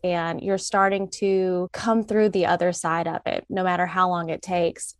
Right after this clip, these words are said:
that you're not alone in the world. Like, we all have a unique story, but it's all quilted together. And if you can find someone else who is a success story, then that means that there's hope for you to be successful as well.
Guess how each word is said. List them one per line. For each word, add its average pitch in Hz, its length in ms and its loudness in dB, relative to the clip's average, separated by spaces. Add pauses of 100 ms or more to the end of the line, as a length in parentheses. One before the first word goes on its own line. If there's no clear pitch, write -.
(240)
that - 180 0
you're 214 100 0
not 220 260 0
alone 190 380 0
in 196 80 0
the 175 80 -2
world. 165 500 0
Like, 175 160 0
we 202 80 4
all 208 140 4
have 202 240 -2
a 196 40 0
unique 180 440 0
story, 151 600 -4 (300)
but 185 380 4 (300)
it's 208 220 -4
all 262 180 4
quilted 220 540 0
together. 185 600 0
And 180 220 -2
if 180 100 -4
you 214 100 0
can 220 160 -2
find 208 220 -2
someone 185 220 0
else 185 200 0
who 190 100 0
is 175 160 2
a - 60 -8
success - 540 -4
story, 226 380 0
then 214 140 0
that 196 140 -2
means 202 360 -2
that 190 160 -2
there's 196 180 0
hope 196 240 -2
for 190 60 -2
you 208 160 0
to 214 80 2
be 180 100 0
successful - 680 -6
as - 220 -6
well. - 420 -4